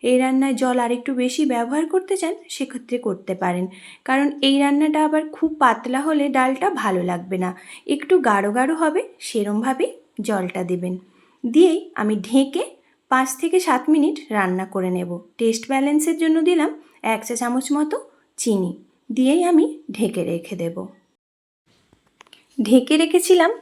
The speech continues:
তারপরেই দেখুন ডালটা কিন্তু খুব সুন্দরভাবেই আমার রেডি হয়ে গেছে, সয়াবিনটাও সেদ্ধ হয়ে গেছে আর পেঁয়াজটাও খুব সুন্দরভাবেই সেদ্ধ হয়ে গেছে। দিয়েই এবার আপনারা কিন্তু পরিবেশন করতে পারেন। ভাত,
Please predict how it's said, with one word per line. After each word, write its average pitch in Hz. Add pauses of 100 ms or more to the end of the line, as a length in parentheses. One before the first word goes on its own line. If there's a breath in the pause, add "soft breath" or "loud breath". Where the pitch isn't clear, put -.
(300)
তারপরেই 214
দেখুন 294 (360 loud breath)
ডালটা 226 (100)
কিন্তু 370 (280)
খুব 339
সুন্দরভাবেই 240
আমার 320
রেডি 208
হয়ে 196
গেছে, 190 (380 loud breath)
সয়াবিনটাও 285
সেদ্ধ 277
হয়ে 339
গেছে 359 (340 loud breath)
আর 220 (100)
পেঁয়াজটাও 220
খুব 359
সুন্দরভাবেই 226 (380 loud breath)
সেদ্ধ - (120)
হয়ে 180
গেছে। 180 (400 soft breath)
দিয়েই 277 (100)
এবার 277 (300 loud breath)
আপনারা 196
কিন্তু 269 (200)
পরিবেশন 202
করতে 190
পারেন। 180 (360 loud breath)
ভাত, 285